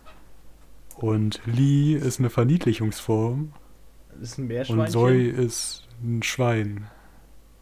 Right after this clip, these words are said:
Speaker 1: Eine Sau.
Speaker 2: Also ein Meerschweinchen.
Speaker 1: Das ist ein Meerschweinchen. <laughs>
Speaker 2: Meersäuli.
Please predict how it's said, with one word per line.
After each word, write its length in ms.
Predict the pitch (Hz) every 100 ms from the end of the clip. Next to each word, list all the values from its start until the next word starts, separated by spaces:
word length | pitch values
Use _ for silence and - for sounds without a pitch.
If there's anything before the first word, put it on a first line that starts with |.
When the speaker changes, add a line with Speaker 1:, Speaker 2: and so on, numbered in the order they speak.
| -
Speaker 1:
Eine 120 | 117 107
Sau. 400 | 113 110 107 110 - - - - - -
Speaker 2:
Also 280 | 147 131 120
ein 100 | 123
Meerschweinchen. 720 | 107 104 107 101 107 104 117 - -
Speaker 1:
Das 100 | 120 113
ist 60 |
ein 100 | 113
Meerschweinchen. 840 | 110 104 - 117 113 107 - 190 147 165 143 - - - - -
<laughs> 540 | - - - - 143
Speaker 2:
Meersäuli. 560 | 185 160 143 139 131